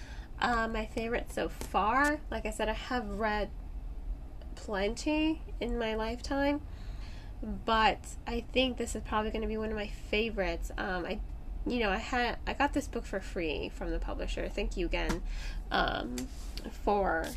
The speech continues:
giving me a copy of this book. I really did appreciate it. But Simon and Schuster, uh, thank you, Simon and Schuster, for giving me a free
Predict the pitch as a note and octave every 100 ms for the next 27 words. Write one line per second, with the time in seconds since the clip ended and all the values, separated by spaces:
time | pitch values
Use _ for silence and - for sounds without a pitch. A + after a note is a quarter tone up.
0 | - - A3 G3 F3 F3 - F#3 D#3+ -
1 | E3 - E3+ - - - - F3+ F3 F#3+
2 | F#3 F#3 - - G3 - - - - -
3 | D4 B3+ - - - - - - - -
4 | - - - - - - - B3 B3+ A#3+
5 | A3 F3+ - - C#3 - - - - -
6 | - - G3+ - F3+ - - - C#4+ B3+
7 | B3+ C4 B3 A#3+ A#3 A3+ - - G#3+ -
8 | - B3+ B3 A#3+ A#3+ - A#3+ A#3